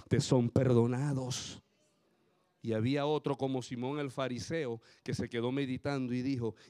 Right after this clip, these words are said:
"¿Y quién se cree este que, y que tiene potestad para perdonar pecados?". Y cuando lo estaba meditando, Cristo lo llamó y le dijo: "¿Qué es más fácil? ¿Qué es más fácil que", tremendo, iglesia, que tú estés pensando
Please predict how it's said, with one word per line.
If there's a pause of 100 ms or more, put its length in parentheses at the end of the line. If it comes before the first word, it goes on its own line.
"¿Y
quién
se
cree
este (600)
que,
y
que
tiene
potestad
para
perdonar
pecados?". (320)
Y
cuando
lo
estaba
meditando,
Cristo
lo
llamó
y
le
dijo: (460)
"¿Qué
es
más
fácil? (1600)
¿Qué
es
más
fácil
que",
tremendo,
iglesia,
que
tú
estés
pensando